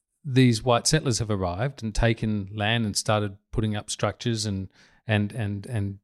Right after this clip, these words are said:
you know, they're there for the, for good kind of thing. And the Aboriginal people who are, who they are interacting with, with whom they can't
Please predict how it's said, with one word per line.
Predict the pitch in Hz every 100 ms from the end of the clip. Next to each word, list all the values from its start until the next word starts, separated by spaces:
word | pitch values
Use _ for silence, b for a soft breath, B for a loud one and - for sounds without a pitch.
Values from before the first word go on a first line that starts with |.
| _ _
you | 123
know, | 101
they're | 113 104
there | 113 110
for | - 107
the, | 104 101 - _ - -
for | 120
good | 104 123 107
kind | - 104
of | 95
thing. | 101 120 b b b b b _ 135
And | 120 117 117 _ _
the | 127 120 120 - _
Aboriginal | 127 117 127 196 202
people | - 113 - 107 98 -
who | - 120 113 -
are, | 120 104 107
who | 110 117
they | 110 104 107
are | 104
interacting | 107 127 160 165 123 101
with, | 87 147 - 127
with | 117 -
whom | 123 107
they | 101
can't | - 113 110